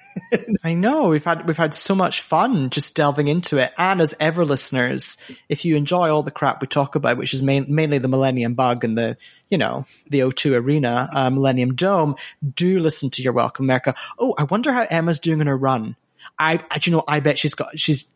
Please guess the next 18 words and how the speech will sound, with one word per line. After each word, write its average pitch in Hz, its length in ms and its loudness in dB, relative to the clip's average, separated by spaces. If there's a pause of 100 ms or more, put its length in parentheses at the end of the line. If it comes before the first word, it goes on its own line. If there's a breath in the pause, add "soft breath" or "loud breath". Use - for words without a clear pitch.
(120)
she's - 180 -6
been 214 180 0
running, 135 460 2 (260 soft breath)
she's - 160 -8
done 180 220 2
the 226 80 4
cool 147 260 0
down, 131 300 0
she's - 160 -4
stretched. - 520 0
I 147 140 2
think 147 220 0
she's - 160 -4
probably, 139 880 2 (480 soft breath)
probably 156 180 2
having 131 260 0
a 123 40 -2
nap. 135 440 0